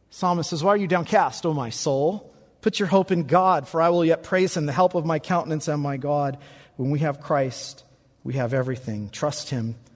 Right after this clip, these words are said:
and imitate Father Abraham, who through patient endurance inherited the promises, all confirmed by an oath. Let's pray. Lord, we praise you today and thank you for such a marvelous text,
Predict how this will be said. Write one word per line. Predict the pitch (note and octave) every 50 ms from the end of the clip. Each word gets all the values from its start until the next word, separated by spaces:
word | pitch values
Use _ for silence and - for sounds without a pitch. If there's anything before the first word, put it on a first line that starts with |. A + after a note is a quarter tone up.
| _ _ _ _ _ _ _ _ _ _
and | A#2 C#3 -
imitate | - E3+ F3 E3 - - C#3+ D3 -
Father | - D3+ C#3+ C3+ C#3 C#3
Abraham, | D#3 E3 D#3+ C#3+ D3 C3 B2+ C#3 C3+ C3 B2
who | G#2 C3 A#2+
through | - C3 A#2
patient | A#2+ - D3+ C#3 C3+ - D3+ C#3 C#3+ - - - - _ _ _ _ _ _ _
endurance | - B2 A#2+ A#2 G#2+ D#3+ F3+ E3 A#2 F#2+ E2+ - - - - - - - - _ _ _ _ _ _ _ _ _ _ _ _ _ _ _ _ _ _ _ _ _ _ _ _ _ _ -
inherited | A#2+ A2+ G2+ - - D#3 D3 C3+ A#2 G2 F#2+ F#2 - - - _ _ _ _ _ _ _ _ _ _ _ _ _ _ _ _ _
the | A2+ -
promises, | - - D3 B2 A#2 A2+ A2 - - - D#2+ - - - - - - _ _ _ _ _ _
all | - B2+ B2 A#2
confirmed | - - C3 A#2 - - A#2+ G2+ F2+ E2+ F#2 - _ _ _ _ _ _ _
by | - F2 E2+
an | G2 G2+ - -
oath. | - - - - - - - - _ _ -
Let's | G2+ G2+ - -
pray. | - - _ _ _ _ _ _ _ _ _ _ - - _ _ _
Lord, | C3+ B2+ B2+ B2 B2 A2+ A#2+
we | B2+ B2+
praise | A#2+ B2 - C#3 B2+ A#2+ A2+ A#2
you | A#2+ A2+ A2+
today | A#2 - C#3+ B2+ B2 A2+ G#2+
and | G#2+ G#2+
thank | - - A#2+ A#2 A#2 -
you | A#2 A2
for | - -
such | A#2 - C#3 A#2+ -
a | B2+
marvelous | B2 B2+ C3+ D#3 F3 D#3 C3 C3+ C3 A#2+ - -
text, | - - - - - - - - -